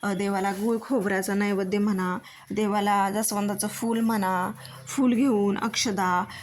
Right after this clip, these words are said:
ह्या सर्व आणि दुर्वा, एकवीस दुर्वा, ह्या सर्व दुर्वा वगैरे घेऊन आपण, अ, देवाच्या चरणी जावं आणि ती पोतली देवाच्या चरणी ठेवावी. आणि आपल्या मुलाचा जो काही प्रॉब्लेम आहे ना तो परत सांगून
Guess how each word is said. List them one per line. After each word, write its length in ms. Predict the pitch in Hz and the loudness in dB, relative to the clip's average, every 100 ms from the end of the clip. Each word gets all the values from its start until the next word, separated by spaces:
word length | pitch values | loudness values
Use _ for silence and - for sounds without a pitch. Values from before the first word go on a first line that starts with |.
| - | -6
ह्या 140 | 254 254 | -2 0
सर्व 320 | 294 269 269 | 0 -2 0
आणि 460 | 269 254 - 226 240 | 0 0 0 0 0
दुर्वा, 540 | 254 233 208 196 208 - | 0 0 2 2 0 -4
एकवीस 420 | 214 214 214 214 | -6 -2 -2 -2
दुर्वा, 440 | 208 214 202 185 202 - - - | -2 -2 0 0 0 -6 -14 -4
ह्या 160 | 247 254 | 0 0
सर्व 300 | 269 269 262 | 0 0 0
दुर्वा 360 | 240 220 226 | 0 0 0
वगैरे 340 | 220 214 226 233 | 0 0 -2 0
घेऊन 280 | 240 220 | 0 0
आपण, 420 | 202 202 208 214 208 - | 0 0 0 2 0 -2
अ, 320 | 196 196 196 220 | 0 0 0 -2
देवाच्या 560 | 214 214 208 202 226 | -2 0 0 -2 -2
चरणी 360 | 240 220 214 220 | -2 0 0 0
जावं 360 | 208 180 180 214 - - - - | 0 0 -2 -4 -10 -18 -18 -8
आणि 180 | 208 214 208 | -2 0 0
ती 60 | |
पोतली 360 | 233 262 262 247 | -2 -2 -2 -2
देवाच्या 360 | 247 240 240 247 | 0 0 0 0
चरणी 340 | 247 240 233 | 0 2 2
ठेवावी. 480 | 254 202 190 175 196 | 2 0 0 -2 -4
आणि 400 | 233 - - 226 | -4 -10 -2 0
आपल्या 320 | 233 247 262 | 0 0 0
मुलाचा 480 | 262 247 220 214 202 | 0 0 0 0 -2
जो 200 | 202 247 | -2 -2
काही 180 | 269 262 | 0 -2
प्रॉब्लेम 480 | 262 240 240 247 | 0 0 0 0
आहे 180 | 254 262 | 0 0
ना 180 | 220 220 | 0 -2
तो 140 | 220 | -4
परत 360 | 220 - 226 262 | -6 -4 -2 -2
सांगून 580 | - 262 226 208 202 | 0 0 0 0 -2